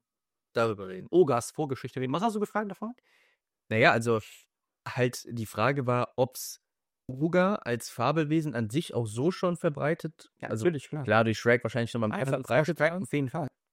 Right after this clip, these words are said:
Speaker 1: Aber was ist dann, was ist dann der
Speaker 2: Du hast jetzt nicht gedacht, dass Shrek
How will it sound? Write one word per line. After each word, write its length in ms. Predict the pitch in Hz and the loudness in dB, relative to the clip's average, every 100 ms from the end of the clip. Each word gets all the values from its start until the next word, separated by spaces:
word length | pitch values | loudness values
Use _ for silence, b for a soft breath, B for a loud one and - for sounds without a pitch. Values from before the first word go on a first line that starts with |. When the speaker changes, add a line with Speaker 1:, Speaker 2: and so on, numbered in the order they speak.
| _ _ _ - | _ _ _ -2
Speaker 1:
Aber 260 | 135 120 113 | 2 4 4
was 140 | 151 | 0
ist 240 | 165 - - | -2 -4 2
dann, 300 | 151 147 - | 2 0 -2
was 200 | 120 127 | -2 -2
ist 160 | 185 - | -2 0
dann 120 | 160 | 2
der 100 | 165 | 0
Speaker 2:
Du 180 | 139 156 | 0 -2
hast 160 | 165 143 | -2 -2
jetzt 60 | |
nicht 140 | 147 - | -8 -8
gedacht, 220 | 143 135 | -8 -8
dass 100 | 123 | -8
Shrek 240 | - - | -8 -10